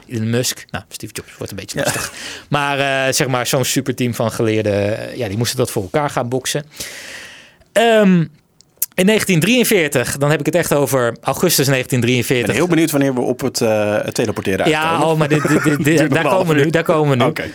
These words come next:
Speaker 1: In negentien drieënveertig werd dit uiteindelijk, eh, was het prototype af.
Speaker 2: Ja.
Speaker 1: Eh, werd dat getest in de haven van Philadelphia.
Speaker 2: Oh ja, daar zitten we weer. Op die boot.
Speaker 1: In het geheim natuurlijk,
Speaker 2: Ja.
Speaker 1: met zo min mogelijk ooggetuigen. Want hey, het is toch een complottheorie, dan moeten er niet te veel ooggetuigen zijn.
Speaker 2: <laughs>
Speaker 1: Anders is het veel te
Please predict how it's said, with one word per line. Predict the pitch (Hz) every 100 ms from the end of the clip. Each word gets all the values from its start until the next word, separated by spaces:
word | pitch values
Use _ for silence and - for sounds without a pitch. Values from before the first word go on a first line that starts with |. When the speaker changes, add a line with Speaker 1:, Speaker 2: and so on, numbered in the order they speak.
| - - 180
Speaker 1:
In | 165
negentien | 190 233 185
drieënveertig | 190 190 190 175
werd | 147 170
dit | 160 170
uiteindelijk, | 139 175 165 156 143
eh, | 139
was | 139 -
het | 139
prototype | 160 135 123 123 147
af. | 156 214 - - - - -
Speaker 2:
Ja. | 101 95 165 151
Speaker 1:
Eh, |
werd | 156 185
dat | 156
getest | - - 254 233
in | 151
de | 139
haven | 175 196 151
van | 143
Philadelphia. | - 175 123 147 202 208 220 214 240 - -
Speaker 2:
Oh | 131
ja, | -
daar | -
zitten | 85 -
we | -
weer. | -
Op | 160
die | 151
boot. | 117 123 139 - -
Speaker 1:
In | 208
het | 220 -
geheim | 139 147 190
natuurlijk, | 190 185 196 208 254 -
Speaker 2:
Ja. | 143
Speaker 1:
met | 151
zo | 165
min | 151 226
mogelijk | 208 180 139 143
ooggetuigen. | 147 180 - 202 190 202 196
Want | 151
hey, | 160 131 101 -
het | 165 -
is | -
toch | 180
een | 139
complottheorie, | 156 143 156 147 120 113 117
dan | 123
moeten | 127 127
er | 135
niet | 151
te | 135
veel | 135
ooggetuigen | 127 131 - - 165 -
zijn. | - 185 - 131
Speaker 2:
<laughs> |
Speaker 1:
Anders | 135 -
is | 135
het | - -
veel | 196 170
te | - 120